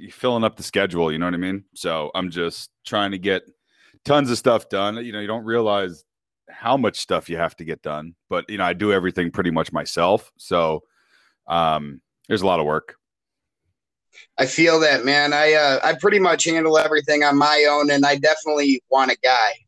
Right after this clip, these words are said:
Speaker 2: You know, I need a guy for this.
Speaker 1: Yeah. I, I mean, I, I, I've helped so many places. That's the thing. You know, it's like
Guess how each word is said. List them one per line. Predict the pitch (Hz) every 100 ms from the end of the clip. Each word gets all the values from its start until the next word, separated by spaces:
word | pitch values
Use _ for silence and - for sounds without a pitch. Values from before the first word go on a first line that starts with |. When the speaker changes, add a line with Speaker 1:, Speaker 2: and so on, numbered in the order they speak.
| _ _
Speaker 2:
You | 120
know, | 120
I | 120
need | 135 135
a | 127
guy | 127 123
for | 120 117 -
this. | - - - - _ _ _ _ _ _ _ - _ _ _ _ _ _ _
Speaker 1:
Yeah. | 104 131 151 110 - - - - 113
I, | 113 110 101 92 _
I | 113
mean, | 123
I, | 120 123 - _
I, | 117 110
I've | 120 143
helped | 147 156 151
so | 156
many | 156 151
places. | - 123 131 127
That's | 165 175
the |
thing. | - 165 131
You |
know, | 135 127
it's | 131
like | 120 -